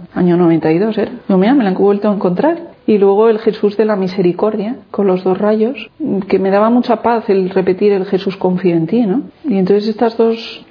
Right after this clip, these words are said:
estas dos imágenes me han ido persiguiendo durante todos estos, estos años hasta llegar al final aquí,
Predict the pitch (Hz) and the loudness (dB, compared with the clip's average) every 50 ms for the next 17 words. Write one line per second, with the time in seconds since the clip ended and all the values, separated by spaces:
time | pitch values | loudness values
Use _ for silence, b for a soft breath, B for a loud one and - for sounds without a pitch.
0 | - - 214 214 - 214 220 240 233 240 233 226 220 220 - - - 233 220 220 | -6 -6 -4 -2 -2 -2 0 0 2 2 2 2 0 0 -4 -4 -2 0 2 2
1 | 214 220 226 240 233 240 233 220 220 214 214 214 214 208 214 214 208 208 208 - | 2 0 0 0 0 0 2 2 2 2 2 2 4 2 2 2 0 -2 0 0
2 | 220 208 208 208 202 202 202 226 226 240 247 240 226 208 190 190 185 175 - 180 | 2 2 4 4 2 2 2 2 2 2 2 2 0 0 2 2 0 -2 0 -2
3 | 175 175 180 180 190 185 180 196 185 185 - - 185 175 175 180 - - - - | 0 0 0 0 0 0 0 0 -2 0 0 -2 -2 0 -2 -4 -8 -12 -14 -16
4 | - - - - - - - - 185 185 - 190 196 208 220 220 220 196 202 - | -18 -20 -20 -20 -20 -8 -6 -4 -4 -2 -2 -2 0 0 -2 -2 -2 -4 -2 0
5 | 175 165 160 170 170 160 - 180 180 170 165 - 180 196 214 - - 214 196 175 | 0 2 2 2 2 0 0 0 0 0 0 0 0 -2 -2 -2 -2 0 0 2
6 | 160 165 165 - 175 208 - | 0 0 0 -2 -2 -4 -4